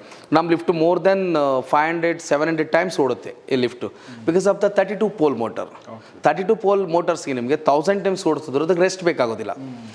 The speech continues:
Speaker 1: ಇದಕ್ಕೆ ಇಲ್ಲಾಂದ್ರೆ ಕೆಲವೊಂದು ಏನಾಗುತ್ತೆ, ಹೀಟ್ ಆಗುತ್ತೆ ಮೋಟ್ರು. ಹಂಡ್ರೆಡ್ ಟೈಮ್ಸ್ ಓಡಿಸಿದಂಗೆ ಲಿಫ್ಟ್ ಆಫ್ ಮಾಡ್ಬೇಕಾಗುತ್ತೆ.
Speaker 2: ಓಕೆ.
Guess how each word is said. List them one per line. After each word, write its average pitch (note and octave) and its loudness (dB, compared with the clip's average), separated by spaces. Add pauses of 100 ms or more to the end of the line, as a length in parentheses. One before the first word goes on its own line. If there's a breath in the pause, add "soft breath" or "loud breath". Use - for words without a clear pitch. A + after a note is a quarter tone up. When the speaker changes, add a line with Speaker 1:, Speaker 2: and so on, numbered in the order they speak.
(200 loud breath)
Speaker 1:
ಇದಕ್ಕೆ D#3+ 4
ಇಲ್ಲಾಂದ್ರೆ F#3+ 4
ಕೆಲವೊಂದು F3 2
ಏನಾಗುತ್ತೆ, D#3+ 0
ಹೀಟ್ F#3+ -2
ಆಗುತ್ತೆ B2+ 0
ಮೋಟ್ರು. A2+ -2
ಹಂಡ್ರೆಡ್ D3 0
ಟೈಮ್ಸ್ E3+ 0
ಓಡಿಸಿದಂಗೆ E3+ 0
ಲಿಫ್ಟ್ E3+ 0
ಆಫ್ C3+ 0
ಮಾಡ್ಬೇಕಾಗುತ್ತೆ. G#2 -4
Speaker 2:
ಓಕೆ. - -16